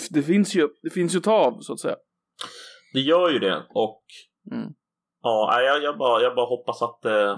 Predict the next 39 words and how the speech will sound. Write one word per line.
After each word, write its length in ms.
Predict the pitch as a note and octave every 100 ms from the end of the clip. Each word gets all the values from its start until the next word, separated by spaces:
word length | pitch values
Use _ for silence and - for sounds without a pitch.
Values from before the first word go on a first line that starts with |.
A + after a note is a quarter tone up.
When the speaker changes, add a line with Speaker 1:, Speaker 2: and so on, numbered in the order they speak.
| -
Speaker 2:
att 120 | G#2+
det 60 | A2
lugnar 280 | A2 G#2+ G#2
ner 180 | A2+
sig 320 | A2 - G#2 G2
och 320 | G2 G2 G2
liksom 320 | G2+ G2+ F#2+
blir... 440 | G2 F#2+ F#2 F#2 - _ _ _ _ _ - - - _ _ -
Nej, 180 | A2 A2 -
vi 100 | C#3+
får, 140 | C#3+ -
vi 140 | D#3+
får 120 | G3
se. 240 | A#3 - A#3
Vi, 240 | C3+ D3+ C#3
det, 140 | D#3+ C#3+
det 80 | C#3+
blir 220 | F3+ G3
en, 60 | F3 -
det 60 | B2+
blir 140 | A#3
en 60 | C#4
följetong, 640 | C4 D#3+ B2 C3 E4 D4+
det 80 | D3+
här. 180 | G#2 - - C#5+ C5+ - G3
<laughs> 540 | - - - - -
Vi 80 | D#3+
får 220 | - F3+
återkomma. 640 | E3 - - - C#4 - - - - - - _ -
<laughs> 200 | - - - - - - - -
Speaker 1:
Samhällets 380 | - C3 B2+ B2+
Speaker 2:
Se 60 | D#3
vad 100 | D3
som 120 | D3
händer. 180 | D3+ E3+
Speaker 1:
kontinuerliga 1040 | C3 B2 B2 B2 B2 B2 C3+ B2+ B2 A#2+ A#2+
nedgång. 640 | A#2 A#2+ A2+ G#2 B2+ D3 C3+ - _ _
Speaker 2:
Mhm. 400 | A#2 A#2 C3+ F#3 - _ - - _ - - - - -
Speaker 1:
Ja. 180 | -